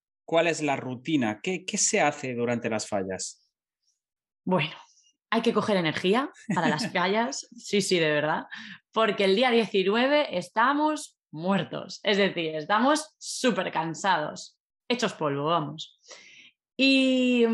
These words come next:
Speaker 2: em, bueno, el día quince, todos los días hay algo, todos los días hay eventos, todos los días hay algo. Si eres fallero, por ejemplo, yo soy fallera, entonces es como... ¿qué significa, no, ser fallera en realidad?
Speaker 1: Sí, ¿qué es?
Speaker 2: Porque
Speaker 1: ¿Qué es
Speaker 2: si no,
Speaker 1: eso?
Speaker 2: es un poco, un poco difícil explicar, si no.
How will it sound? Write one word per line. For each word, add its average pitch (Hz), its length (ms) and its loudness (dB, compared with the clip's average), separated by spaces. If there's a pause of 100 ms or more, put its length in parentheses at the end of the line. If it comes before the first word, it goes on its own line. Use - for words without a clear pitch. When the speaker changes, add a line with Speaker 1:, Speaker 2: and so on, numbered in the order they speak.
(340)
Speaker 2:
em, 233 360 2
bueno, 233 180 4
el 196 100 0
día 311 200 0
quince, 320 680 -4
todos 339 200 0
los 233 160 2
días 202 220 0
hay 151 120 -4
algo, 156 360 -4
todos 247 280 2
los 196 140 2
días 170 240 0
hay 151 160 -2
eventos, 185 540 0
todos 190 180 0
los 175 140 0
días 170 200 0
hay 156 120 0 (160)
algo. 160 320 -8 (340)
Si - 140 -2
eres 330 200 2
fallero, 262 560 2 (320)
por 175 100 -2
ejemplo, 170 320 0
yo 165 200 0
soy 214 160 0
fallera, 202 560 2
entonces 185 640 -4 (140)
es 196 100 -4
como... 214 460 0 (280)
¿qué 277 100 2
significa, 247 480 4
no, 214 100 2
ser 202 160 -2
fallera 160 340 -4
en 156 100 -2
realidad? 156 360 -2
Speaker 1:
Sí, 147 80 -2
¿qué 156 240 2
es? - 140 -8 (120)
Speaker 2:
Porque - 180 -10
Speaker 1:
¿Qué 120 100 -8
es 98 160 -14
Speaker 2:
si 226 140 0
no, 220 100 2
Speaker 1:
eso? 247 120 2
Speaker 2:
es 262 40 6
un 233 40 4
poco, 190 720 2 (180)
un 202 120 -8
poco 208 160 0
difícil 190 380 2
explicar, 165 460 -4
si 175 140 -8
no. 156 160 -6